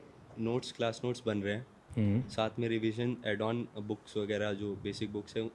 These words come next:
Speaker 1: उनसे भी हो जा रही हैं, लेकिन फिर अब जो अब न्यूज़पेपर्स हम लोग कर रहे हैं तो वो न्यूज़पेपर समझ में भी अच्छे से आ रहे हैं,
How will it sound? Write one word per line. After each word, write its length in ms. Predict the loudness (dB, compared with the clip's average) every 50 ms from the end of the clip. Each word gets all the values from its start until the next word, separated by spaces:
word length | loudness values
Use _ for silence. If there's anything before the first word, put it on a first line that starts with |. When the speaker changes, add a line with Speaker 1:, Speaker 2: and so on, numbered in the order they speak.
| -4
Speaker 1:
उनसे 220 | -4 -4 -2 0 -2
भी 60 | -2 -2 -2
हो 100 | -2 -2
जा 180 | -2 -4 -6
रही 120 | -8 -10 -10
हैं, 160 | -12 -12 -16 -18 -20 -20 -20 -20 -20 -20 -20 -20 -20 -14 -4 -2
लेकिन 300 | -2 0 2 2 0 2
फिर 180 | 0 0 0
अब 160 | 0 -2 0
जो 100 | 0 0
अब 60 | 2 2
न्यूज़पेपर्स 640 | 4 4 6 6 4 4 4 2 4 4 2 2 2
हम 100 | 2 2
लोग 160 | 2 0 0
कर 140 | 0 -2 -2
रहे 180 | -2 -4 -4 -4
हैं 120 | -4 -4 -8 -12 -4
तो 80 | -2 0
वो 200 | 2 2 2 2
न्यूज़पेपर 380 | 2 0 2 2 0 -2 0 -2
समझ 320 | 0 2 2 2 2 2
में 120 | 2 2
भी 80 | 2 2
अच्छे 260 | 0 0 -2 -8 -10
से 120 | -2 0 2
आ 140 | 2 2
रहे 140 | 0 -2 -6
हैं, 80 | -10